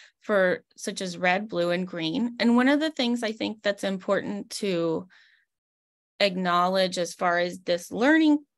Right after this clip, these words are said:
time is not the accuracy with which they might understand or identify colors, numbers, shapes, letters, but the fact that they're emerging an understanding of what it is.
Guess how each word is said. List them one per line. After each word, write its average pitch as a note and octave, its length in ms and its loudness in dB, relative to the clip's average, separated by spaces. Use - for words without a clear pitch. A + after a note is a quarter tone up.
time E3 640 -2
is A#3 200 2
not B3+ 300 6
the F4 180 0
accuracy C4 840 -2
with A#3+ 280 0
which G#3 280 -4
they F#3 160 0
might F3+ 320 0
understand F#3 1000 -2
or E3+ 180 0
identify F#3 960 -2
colors, F3+ 800 -2
numbers, F3+ 840 0
shapes, F3 840 -2
letters, F3+ 560 0
but B3 140 2
the C#4 120 2
fact A#3 380 0
that D#4 180 -4
they're B3 360 4
emerging G#3+ 840 -2
an F3+ 380 0
understanding F#3 880 -2
of E3 160 -2
what E3+ 160 -2
it D#3+ 140 0
is. - 320 -6